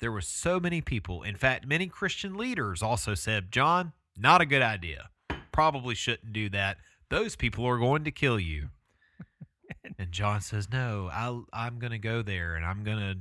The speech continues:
Speaker 1: I'm gonna make a difference, and I'm gonna, I'm gonna
Speaker 2: And if I die, I die.
Speaker 1: and if I die, I die." Well, you're gonna die, John, so.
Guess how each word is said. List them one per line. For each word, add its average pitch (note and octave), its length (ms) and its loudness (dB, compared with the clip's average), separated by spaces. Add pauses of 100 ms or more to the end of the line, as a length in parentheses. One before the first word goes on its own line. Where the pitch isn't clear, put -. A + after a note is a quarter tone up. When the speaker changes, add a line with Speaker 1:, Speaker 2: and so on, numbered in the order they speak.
(120)
Speaker 1:
I'm A2 140 -10
gonna A2 180 -2
make A2 220 -2
a F#2+ 60 -6
difference, F#2+ 600 -6
and G2 80 -8
I'm G#2 140 -6
gonna, F#2+ 460 -2
I'm A2 180 -6
gonna F#2 420 -4
Speaker 2:
And E2+ 140 -4
if B2+ 140 -4
I A#2+ 140 -2
die, A2 360 -2
I G2+ 120 -10
die. F#2+ 380 -10
Speaker 1:
and D#2+ 120 -6
if D#2 140 -10
I D#2+ 80 -8
die, E2+ 380 -2
I F2 40 -4
die." - 160 -6
Well, A2 180 2
you're B2+ 160 2
gonna C3+ 220 2
die, G#2 320 2
John, C#2+ 460 -4
so. - 180 -8